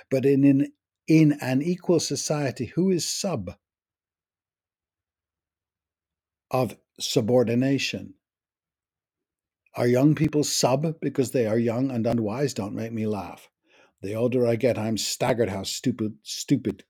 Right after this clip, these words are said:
get, people get as they age. I do know why this happens and how, but it's not important. It's just a fact. So if someone had said to me, some older person, when I was seventeen, "Go kill Russians, go kill some Vietnamese," I would have, Ali,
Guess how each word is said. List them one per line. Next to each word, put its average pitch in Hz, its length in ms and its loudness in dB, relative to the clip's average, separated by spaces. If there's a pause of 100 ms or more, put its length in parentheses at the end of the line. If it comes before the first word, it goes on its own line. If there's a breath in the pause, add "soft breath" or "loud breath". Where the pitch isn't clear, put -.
get, - 240 0
people 120 320 -4
get 113 360 2
as 104 120 -12
they 107 180 -6
age. 101 480 -6 (1500)
I 113 120 -2
do 113 160 0
know 117 160 0
why 101 240 -4
this 101 220 -8
happens 107 560 -8
and 107 160 -8
how, 104 260 -4
but 110 160 -4
it's 107 180 -8
not 107 160 -4
important. 110 520 -4
It's - 80 -14
just - 260 -8
a - 60 -14
fact. - 540 -6 (380 soft breath)
So 113 220 -2
if 101 80 -6
someone 175 340 2
had 123 120 2
said - 360 2
to 120 120 -4
me, 127 220 2
some 127 260 0
older 123 240 0
person, 120 400 -4
when 98 100 -2
I 107 120 -2
was 117 200 -4
seventeen, 104 480 -2
"Go 120 160 2
kill 117 320 -2
Russians, 101 480 -6 (300 loud breath)
go 131 180 4
kill 120 220 2
some 101 200 -4
Vietnamese," 98 680 -4
I 117 160 0
would 139 300 4
have, 135 360 -6
Ali, 117 600 0